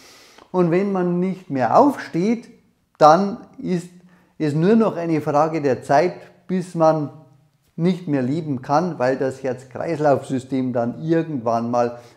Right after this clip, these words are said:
Stopp sagt. Alles muss bewegt werden, der Mensch muss sich bewegen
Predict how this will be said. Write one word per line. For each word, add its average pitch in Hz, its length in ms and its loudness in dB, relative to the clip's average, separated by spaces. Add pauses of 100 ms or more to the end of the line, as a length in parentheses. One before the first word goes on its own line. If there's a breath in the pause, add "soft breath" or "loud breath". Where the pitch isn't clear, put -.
(100)
Stopp - 400 -4
sagt. 113 460 -2 (840 soft breath)
Alles 170 460 2
muss 147 300 -6
bewegt 143 420 -2
werden, 180 380 0 (600)
der 123 60 -14
Mensch 160 380 -2
muss 180 240 -2
sich 175 220 -8
bewegen 160 480 -4